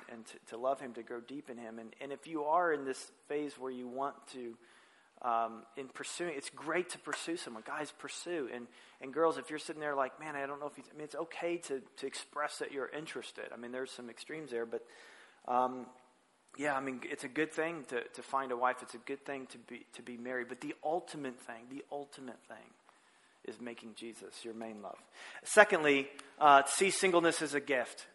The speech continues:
Don't despise it or waste it. First Corinthians seven seven. "Each man has his own gift from God, one in this manner and another in that." So the Lord assigns gifts. And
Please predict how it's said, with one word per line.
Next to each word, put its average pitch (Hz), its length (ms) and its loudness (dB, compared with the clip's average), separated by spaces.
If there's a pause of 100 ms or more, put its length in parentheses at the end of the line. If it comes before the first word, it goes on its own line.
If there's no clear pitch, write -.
(100)
Don't 190 260 10
despise 180 540 10
it 160 120 6
or 156 40 12
waste 151 380 8
it. 127 140 -4
First 170 240 2
Corinthians 160 480 0
seven 151 420 4
seven. 131 440 4 (760)
"Each 220 280 8
man 196 320 12
has 175 200 12
his 170 140 6
own 185 280 10
gift 156 520 10
from 156 300 6
God, 147 560 12
one 180 280 12
in 190 100 8
this 180 240 6
manner 175 340 8
and 160 180 6
another 151 300 8
in 147 80 6
that." 135 180 4
So 151 100 -8
the 165 60 6
Lord 185 260 10
assigns 180 500 4
gifts. 196 340 8
And 143 160 -6